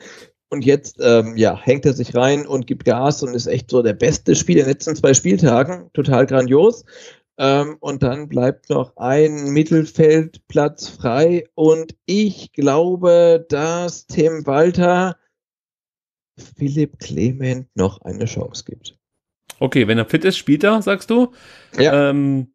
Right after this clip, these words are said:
Speaker 2: ja, also hätte ich nichts dagegen. Hört sich gut an. Jetzt kommen wir zum Sturm.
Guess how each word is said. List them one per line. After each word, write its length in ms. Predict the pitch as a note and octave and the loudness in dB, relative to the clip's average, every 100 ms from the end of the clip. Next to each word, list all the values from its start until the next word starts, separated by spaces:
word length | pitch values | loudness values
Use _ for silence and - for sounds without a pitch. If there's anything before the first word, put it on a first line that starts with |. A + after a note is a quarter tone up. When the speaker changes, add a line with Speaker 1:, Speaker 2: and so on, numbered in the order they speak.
| - | -2
Speaker 2:
ja, 260 | B2 - _ | 0 0 _
also 280 | - B2 A#2 | -8 -6 -8
hätte 220 | A#2 C#3+ C#3 | -6 -6 -4
ich 80 | |
nichts 200 | D#3 D3 | -6 -6
dagegen. 400 | - B2 G#2 G2 _ - | -4 -2 -2 -6 _ -6
Hört 140 | D3+ | -6
sich 120 | D3+ - | -4 -4
gut 160 | D#3 | -4
an. 140 | A2 A2 | -2 -6
Jetzt 140 | A#2 | -4
kommen 160 | G3 G3+ | -2 0
wir 80 | |
zum 120 | F3+ E3 | 0 -4
Sturm. 440 | - E3 A#2 G2 | 2 2 2 -2